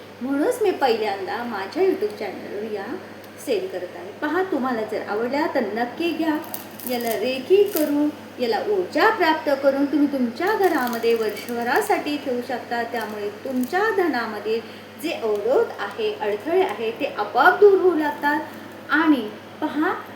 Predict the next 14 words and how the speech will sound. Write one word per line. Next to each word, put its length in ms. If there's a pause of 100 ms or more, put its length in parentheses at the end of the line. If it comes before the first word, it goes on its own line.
लक्ष्मी 560
येते 280
म्हणजे 360 (220)
येणार, 400
आपण 280
हे 120
पूजलं 460
म्हणजे 260
बसून 420
राहिलं, 260
पैसा 360
येतो 160
असं 240
नाही. 160